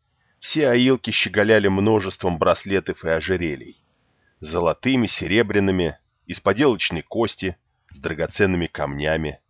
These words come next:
Некоторые украшения были изготовлены аильцами, некоторые куплены у торговцев, а иные взяты в бою. Так вот,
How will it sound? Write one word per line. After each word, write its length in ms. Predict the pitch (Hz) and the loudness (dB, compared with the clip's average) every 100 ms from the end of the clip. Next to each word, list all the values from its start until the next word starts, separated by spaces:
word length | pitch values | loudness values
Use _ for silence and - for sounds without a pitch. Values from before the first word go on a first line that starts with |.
| _ _ _ _ _ - | _ _ _ _ _ 0
Некоторые 460 | 139 151 135 139 | 2 2 4 2
украшения 560 | 131 131 135 - 156 135 | 2 2 2 4 2 2
были 260 | 123 120 113 | 2 0 -4
изготовлены 720 | 107 123 117 127 113 110 110 | 2 4 4 2 0 2 2
аильцами, 800 | 113 113 90 73 - 76 71 - _ _ _ _ | 2 -2 -4 -8 -10 -8 -8 -12 _ _ _ _
некоторые 580 | 78 76 - 82 101 95 | -6 -4 -4 0 0 0
куплены 440 | 98 90 95 98 | -6 -4 0 2
у 80 | 95 | 2
торговцев, 760 | 107 110 123 113 - - - _ _ _ _ _ | 2 2 2 0 -2 -14 -18 _ _ _ _ _
а 120 | 165 | 0
иные 360 | 170 147 143 127 | 0 2 2 2
взяты 460 | 101 95 98 95 | 0 4 4 2
в 100 | 85 | -6
бою. 440 | 73 85 78 65 _ _ _ _ _ _ _ _ _ | -2 -2 -2 -8 _ _ _ _ _ _ _ _ _
Так 180 | 80 - | -12 -4
вот, 320 | 104 78 - | -2 -2 -6